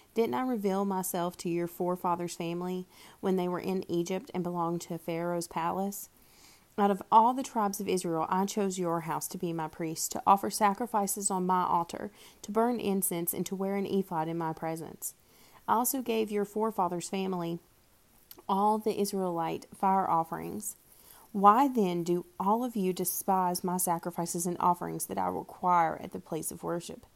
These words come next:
You have honored your sons more than me by making yourselves fat with the best part of all the offerings of my people of Israel. Therefore, this is the declaration of the Lord, the God of Israel.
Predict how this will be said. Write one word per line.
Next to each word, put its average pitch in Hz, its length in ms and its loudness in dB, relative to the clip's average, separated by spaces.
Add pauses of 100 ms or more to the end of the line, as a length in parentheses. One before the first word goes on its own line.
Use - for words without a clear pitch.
(440)
You 214 100 2
have 208 240 2
honored 226 320 2
your 240 100 -2
sons 185 400 -2
more 180 160 0
than 175 140 -2
me 180 180 0
by 165 140 0
making 175 320 -2
yourselves 170 420 -4
fat 180 380 0
with - 80 -14
the 180 80 -10
best 180 300 -4
part 175 200 0
of 170 80 -4
all 180 240 2
the 185 80 -2
offerings 175 760 0 (380)
of 175 120 -2
my 170 120 2
people 170 380 -4
of 170 100 -6
Israel. 185 560 -6 (840)
Therefore, 214 480 2
this 185 260 -2
is 196 120 -4
the 196 100 -4
declaration 185 580 -2
of 170 120 -4
the 170 120 -4
Lord, 175 380 0
the 180 80 -4
God 175 260 2
of 170 100 -4
Israel. 160 460 -6